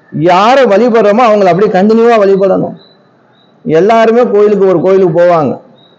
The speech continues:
அவங்க அந்த கோயிலுக்கு போறாங்களே, நம்மளும் போகணுமே அப்படின்னு தான் ரொம்ப பேர் பண்றாங்க. ஒரு விளக்கு ஏத்துவாங்க, இந்த பார்த்தா அந்த வெத்தலை விளக்கெல்லாம்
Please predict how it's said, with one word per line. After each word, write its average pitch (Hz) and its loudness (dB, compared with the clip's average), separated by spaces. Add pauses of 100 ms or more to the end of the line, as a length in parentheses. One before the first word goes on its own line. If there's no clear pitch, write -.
(100)
அவங்க 175 -2
அந்த 190 0
கோயிலுக்கு 208 0
போறாங்களே, 185 0
நம்மளும் 180 -2
போகணுமே 180 0 (320)
அப்படின்னு 208 -2
தான் 180 0
ரொம்ப 190 0
பேர் 202 0
பண்றாங்க. 175 -2
ஒரு 170 0
விளக்கு 226 0
ஏத்துவாங்க, 185 -2 (480)
இந்த - -6
பார்த்தா 170 -2
அந்த 175 0
வெத்தலை 160 -2
விளக்கெல்லாம் 160 -2